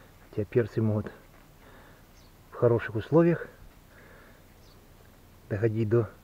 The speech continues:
восьми сантиметров в длину. Ну, так как он у меня, он среди томатов, тут практически солнце не попадает ему.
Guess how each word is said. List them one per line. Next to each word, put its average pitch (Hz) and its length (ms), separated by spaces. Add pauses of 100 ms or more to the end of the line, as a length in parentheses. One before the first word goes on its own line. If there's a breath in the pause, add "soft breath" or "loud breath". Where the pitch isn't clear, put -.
(1300 loud breath)
восьми 131 240
сантиметров 120 640
в - 20
длину. 117 320 (960)
Ну, 156 80
так 120 120
как 107 160
он 110 80
у 107 40
меня, 104 200 (560 loud breath)
он 101 80
среди 110 240
томатов, 135 420
тут 110 120
практически 117 460
солнце 117 320
не 120 100
попадает 156 520
ему. 151 200